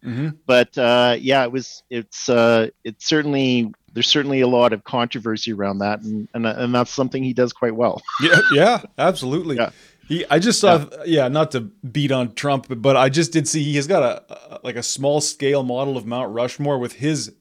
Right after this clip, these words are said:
Speaker 1: head included among the, the other guys, which is, that says it all.
Speaker 2: Yeah, <laughs> no kidding.
Speaker 1: I
Speaker 2: And who knows, if I, if I had his money, maybe I would do something like that. I, I don't,
Speaker 1: Absolutely.
Speaker 2: I don't know.
Speaker 1: Come on.
Speaker 2: Yeah.
Speaker 1: Yeah, I know.
Speaker 2: Yeah.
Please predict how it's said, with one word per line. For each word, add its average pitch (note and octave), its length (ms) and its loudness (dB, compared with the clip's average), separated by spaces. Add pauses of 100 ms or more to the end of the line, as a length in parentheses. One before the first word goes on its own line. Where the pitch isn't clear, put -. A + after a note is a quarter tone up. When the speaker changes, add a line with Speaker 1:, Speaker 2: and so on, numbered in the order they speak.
Speaker 1:
head C3 220 2
included B2+ 500 -4
among A#2 360 -6
the, G#2 220 -8
the A2+ 200 -8
other A#2 160 -4
guys, G#2 340 -6
which G2 220 -14
is, - 180 -16 (640)
that B2 180 -6
says B2+ 240 -2
it A2+ 80 -4
all. A2+ 300 0 (840)
Speaker 2:
Yeah, A#2+ 200 4 (240)
<laughs> - 220 -2
no C#3 160 4
kidding. A#2+ 360 0 (420)
Speaker 1:
I D3+ 100 2
Speaker 2:
And F3 180 6
who A#3 140 8
knows, B3+ 300 8
if F3+ 140 2
I, F3+ 120 8
if F3 220 0
I F3 120 6
had F#3 180 4
his F#3 200 2
money, G#3+ 240 0
maybe G#3+ 240 2
I A#3 120 4
would A#3 140 -2
do E3+ 100 -6
something A#2 240 -10
like G2 140 -8
that. G#2+ 180 0
I, A#2+ 80 4
I D3 40 4
don't, D#3 40 2
Speaker 1:
Absolutely. D3 480 2
Speaker 2:
I - 20 2
don't D3 180 -2
know. D#3+ 260 -2
Speaker 1:
Come B2+ 160 -6
on. C3+ 320 -4
Speaker 2:
Yeah. B2 160 4
Speaker 1:
Yeah, C3 360 0
I C3 120 -2
know. C#3 260 2
Speaker 2:
Yeah. G2 100 -10